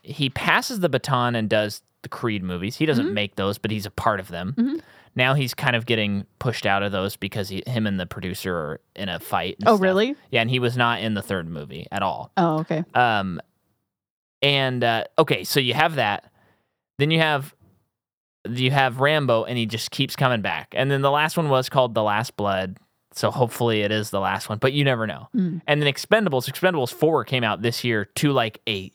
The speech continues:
Speaker 1: giant thud.
Speaker 2: Mm-hmm.
Speaker 1: I mean, th-, this movie's making, like, no money.
Speaker 2: Mm-hmm.
Speaker 1: It's, it is, it, and nobody likes it.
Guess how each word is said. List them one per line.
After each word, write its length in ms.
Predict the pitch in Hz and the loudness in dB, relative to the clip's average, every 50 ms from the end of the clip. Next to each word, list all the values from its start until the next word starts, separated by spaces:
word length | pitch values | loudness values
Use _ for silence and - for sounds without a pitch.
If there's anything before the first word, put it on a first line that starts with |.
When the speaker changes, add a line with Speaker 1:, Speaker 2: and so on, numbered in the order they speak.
| _ - - - | _ -20 -16 -8
Speaker 1:
giant 500 | - - 127 117 113 110 104 90 71 - | -2 2 2 4 4 2 -2 -6 -8 -10
thud. 420 | - - 98 85 - - - - - - - | -6 -4 -4 -4 -4 -8 -12 -16 -10 -4 0
Speaker 2:
Mm-hmm. 280 | 208 185 180 165 175 165 151 _ _ - | 2 2 2 0 -2 -6 -12 _ _ 2
Speaker 1:
I 120 | 160 170 | 2 2
mean, 280 | 165 147 127 113 110 - _ _ - | 4 2 0 -2 -4 -6 _ _ -16
th-, 160 | 110 117 107 - _ - | -16 -16 -16 -16 _ -4
this 260 | 127 139 156 151 - | 2 2 2 2 2
movie's 360 | 156 156 143 123 120 113 104 110 | 0 0 0 0 0 -2 0 2
making, 380 | 120 117 113 - 117 104 95 | 0 0 0 0 -2 -4 -4
like, 320 | 87 87 87 82 - - _ _ - | -4 -4 -6 -6 -8 -12 _ _ -14
no 320 | 90 95 98 95 92 - | -8 -4 -2 -2 -2 -4
money. 260 | - 80 - 50 - - | -6 -12 -12 -10 -4 -2
Speaker 2:
Mm-hmm. 260 | 190 165 170 151 160 | 0 0 0 0 2
Speaker 1:
It's, 240 | 139 135 123 - - - | 0 0 0 -2 -2 2
it 160 | 139 139 131 | 2 4 4
is, 260 | 127 117 110 - - _ | 2 0 -2 -4 -8 _
it, 160 | - 127 123 - | 0 0 0 2
and 220 | - 131 131 123 123 | 0 0 0 2 2
nobody 360 | 123 127 131 127 131 127 123 | 4 4 4 4 2 0 0
likes 340 | 110 98 95 98 - - - | 0 -2 -2 -4 -6 -6 -4
it. 200 | 104 95 - | -4 -4 -4